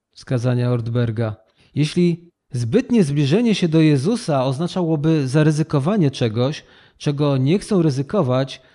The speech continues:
na przykład sukcesu w pracy lub zmiany stylu życia lub uniżenia się, aby uzyskać pomoc w rozpadającym się małżeństwie lub poważnego zanurzenia umysłu w Piśmie Świętym, a nie dryfowania po nim lub niesypiania już z kimś,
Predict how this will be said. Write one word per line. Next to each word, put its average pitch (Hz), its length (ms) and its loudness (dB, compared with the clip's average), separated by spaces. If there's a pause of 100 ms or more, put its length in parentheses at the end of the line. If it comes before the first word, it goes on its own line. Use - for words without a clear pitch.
(140)
na 139 100 0
przykład 139 300 -2
sukcesu 180 420 -4
w - 100 -12
pracy 120 500 -2 (280)
lub 135 180 -2
zmiany 160 360 0
stylu 160 340 0
życia 135 440 -2
lub 135 320 -4
uniżenia 147 640 2
się, 131 200 -2
aby 131 160 -2
uzyskać 135 480 -2
pomoc 170 520 -2 (280)
w - 40 -14
rozpadającym 147 720 -2
się 160 100 -4
małżeństwie 151 760 0 (320)
lub - 440 -4 (300)
poważnego 160 600 0
zanurzenia 160 480 0
umysłu 170 320 -2
w - 120 -18
Piśmie 170 320 -4
Świętym, 120 560 -6 (220)
a 147 120 -4
nie 160 340 0
dryfowania 151 600 -2
po 139 200 -2
nim 127 300 -2 (340)
lub 156 180 0
niesypiania 185 680 0
już 180 200 2
z - 100 -12
kimś, 185 480 0